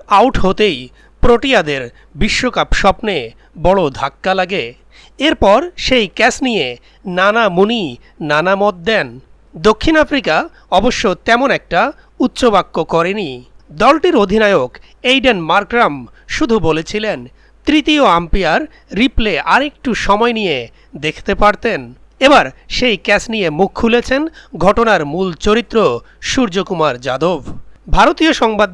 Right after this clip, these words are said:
মাধ্যম ইন্ডিয়ান এক্সপ্রেসকে সূর্যকুমার বলেছেন, সেই ক্যাচ নেওয়ার সময় তার পা দড়িতে স্পর্শ করেনি। সেই মুহূর্তটি ব্যাখ্যা করে সূর্যকুমার বলেন, রোহিত ভাই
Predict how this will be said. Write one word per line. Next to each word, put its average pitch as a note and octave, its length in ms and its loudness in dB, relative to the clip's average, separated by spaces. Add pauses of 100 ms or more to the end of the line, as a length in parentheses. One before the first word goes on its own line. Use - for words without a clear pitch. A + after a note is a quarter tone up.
মাধ্যম D3+ 360 -2 (400)
ইন্ডিয়ান C4 440 0 (160)
এক্সপ্রেসকে A3 600 -2 (400)
সূর্যকুমার G#3+ 720 0
বলেছেন, D#3+ 480 -2 (420)
সেই C#4+ 340 -2
ক্যাচ D4 340 -2
নেওয়ার F3+ 260 -2
সময় A3+ 400 -4 (360)
তার F3+ 200 0
পা G#3 220 0 (540)
দড়িতে G3+ 340 -2 (200)
স্পর্শ G3+ 440 -2
করেনি। A#3 440 0 (300)
সেই D#4 280 2
মুহূর্তটি F3+ 580 -2 (380)
ব্যাখ্যা E3+ 360 0
করে F3+ 280 0
সূর্যকুমার F#3+ 600 -4
বলেন, D3+ 360 -2 (420)
রোহিত G3 360 0 (100)
ভাই F#3+ 160 4